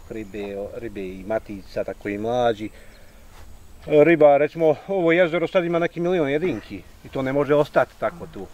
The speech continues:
To se mora, mora razvrstavati, znači, u sljedeća jezera, u rastjelišta, gdje, gdje će da, da, da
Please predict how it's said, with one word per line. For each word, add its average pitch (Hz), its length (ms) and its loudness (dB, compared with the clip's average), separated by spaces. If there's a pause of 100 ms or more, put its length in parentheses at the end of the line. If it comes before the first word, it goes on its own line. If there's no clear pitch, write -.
(120)
To 120 140 -6
se 113 220 -4
mora, 113 480 -4
mora 117 300 -2
razvrstavati, 113 800 0
znači, 101 240 -10
u 87 40 -16
sljedeća 107 440 -6
jezera, 104 420 -6
u 95 120 -10
rastjelišta, 98 840 -10 (600)
gdje, 113 220 -14
gdje 104 180 -10
će 104 260 -14
da, 95 120 -14
da, 95 200 -16
da 95 320 -14